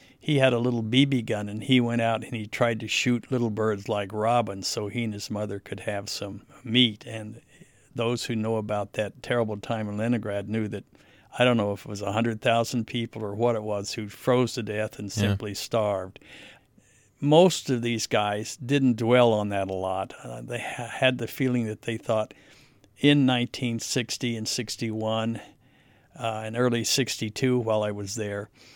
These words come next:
Speaker 1: things in the Soviet Union were better than what they'd remembered, and they tended not to want to rock the boat.
Speaker 2: Mm-hmm.
Speaker 1: Later, when I visited McMurdo on my way out, along by air, uh,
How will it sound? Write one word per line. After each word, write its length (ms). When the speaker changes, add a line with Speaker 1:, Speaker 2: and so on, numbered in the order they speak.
Speaker 1:
things 580
in 160
the 80
Soviet 440
Union 460
were 160
better 640
than 200
what 200
they'd 220
remembered, 760
and 180
they 120
tended 520
not 300
to 220
want 140
to 60
rock 400
the 100
boat. 500
Speaker 2:
Mm-hmm. 280
Speaker 1:
Later, 400
when 200
I 160
visited 480
McMurdo 760
on 160
my 140
way 320
out, 400
along 560
by 260
air, 480
uh, 220